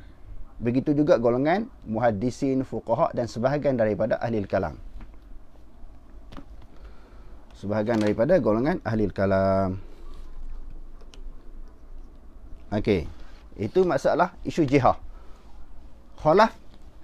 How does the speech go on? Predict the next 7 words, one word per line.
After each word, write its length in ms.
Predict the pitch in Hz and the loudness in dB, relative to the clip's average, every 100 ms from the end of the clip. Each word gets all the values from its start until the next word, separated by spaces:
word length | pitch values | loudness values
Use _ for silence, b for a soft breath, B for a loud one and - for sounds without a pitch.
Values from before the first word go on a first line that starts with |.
| - - - - - - | -14 -12 -12 -12 -10 0
ah, 260 | 120 131 | 4 4
menafikan 480 | 131 147 151 143 139 | 6 6 6 4 6
jihad 320 | 131 131 113 | 6 6 6
kerana 220 | - 131 | 4 2
jihad 260 | 120 131 131 | 4 4 4
tu 60 | 110 | 4
baharu. 400 | 117 113 110 | 8 8 8